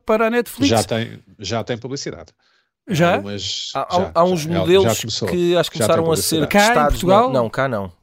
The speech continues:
Speaker 3: Cá não.
Speaker 1: Pois.
Speaker 2: Sim, cá ainda não, mas já
Speaker 1: Pronto,
Speaker 2: tem.
Speaker 1: mas, eh,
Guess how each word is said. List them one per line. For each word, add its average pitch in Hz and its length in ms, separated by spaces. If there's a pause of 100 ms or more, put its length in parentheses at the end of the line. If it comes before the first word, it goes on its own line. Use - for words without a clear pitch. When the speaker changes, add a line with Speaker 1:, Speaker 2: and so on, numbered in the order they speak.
Speaker 3:
Cá 117 140
não. 110 80
Speaker 1:
Pois. 127 260
Speaker 2:
Sim, - 120
cá - 160
ainda 107 140
não, 78 220
mas 82 100
já - 140
Speaker 1:
Pronto, 151 260
Speaker 2:
tem. 202 100
Speaker 1:
mas, 185 280
eh, 185 520